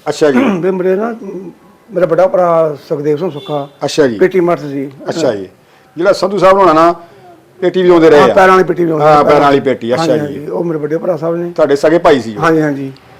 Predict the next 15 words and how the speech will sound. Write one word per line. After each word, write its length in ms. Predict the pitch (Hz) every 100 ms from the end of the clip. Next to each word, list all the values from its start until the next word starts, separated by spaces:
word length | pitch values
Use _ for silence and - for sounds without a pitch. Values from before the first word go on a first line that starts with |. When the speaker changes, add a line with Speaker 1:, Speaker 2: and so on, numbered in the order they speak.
| - _ _
Speaker 2:
ਤੇ 60 | -
ਉਦੋਂ 220 | - 190
ਛੋਟਾ 200 | 180 202
ਮੇਰਾ 180 | 208 208
ਭਰਾ 260 | 202 196 190
Speaker 1:
ਉਹ 680 | 185 226 220 214 202 185
ਸੁਖਦੇਵ 460 | 160 - 143 143 165
ਸਿੰਘ 180 | 214 202
ਹੋਰੀ? 300 | 170 147 131 - -
Speaker 2:
ਹਾਂਜੀ, 180 | 165 160
ਹਾਂਜੀ। 240 | 156 151 139
Speaker 1:
ਉਹ 40 |
ਕਿੱਥੇ 360 | 147 180 - 165
ਅੱਜ 80 | 139
ਕੱਲ੍ਹ? 200 | 127